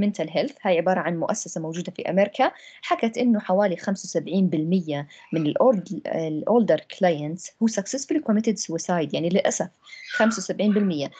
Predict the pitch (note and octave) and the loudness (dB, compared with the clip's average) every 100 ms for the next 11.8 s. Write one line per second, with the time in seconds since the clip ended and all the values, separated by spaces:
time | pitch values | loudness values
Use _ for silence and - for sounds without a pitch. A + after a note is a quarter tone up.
0 | - - F#3 G3 F3 F#3 G3+ - G#3+ F#3+ | -20 0 4 4 4 4 2 2 2 2
1 | D3 D3+ D#3 D3+ F#3+ G3+ G3+ F#3 F#3 - | 0 -2 -4 -2 0 2 2 0 -2 -2
2 | E3 D3 - _ F3 F#3 G#3 G3 F#3+ - | -2 -2 -6 _ 0 4 6 4 0 -2
3 | - E3+ D#3 - - E3+ D#3+ F#3+ F#3 C#4+ | -2 0 -2 -6 -2 -2 0 2 2 2
4 | D4+ G3+ D#3 F#3+ - - - - G#3+ C#4+ | 0 2 2 0 -2 -12 -18 -2 2 4
5 | F4 D#4+ - _ G3 E3+ E3 - - D4 | 4 0 -2 _ -4 -4 -6 -10 2 4
6 | D#4 A#3 F#3+ A#3+ A3+ F#3 F3+ G#3+ - - | 4 2 2 0 -2 -4 -4 -6 -14 -18
7 | _ _ _ _ F#3 G3+ G3+ F#3 - F#3+ | _ _ _ _ 2 2 2 -2 -6 -2
8 | B3 A#3+ - G3+ A3 G#3 - A3 G3 E3 | 0 2 0 2 4 2 0 -2 -2 -2
9 | F#3 A3 F#3+ F3+ E3 - - F3+ F3 - | -4 -2 0 -2 -4 -8 -6 -6 -6 -4
10 | F3+ F3 - - - - C#4 C#4 G3 F3+ | -2 -4 -8 -20 -20 0 4 6 6 6
11 | G3+ G#3+ D#3+ D#3 E3+ E3 - | 6 4 2 0 0 0 -4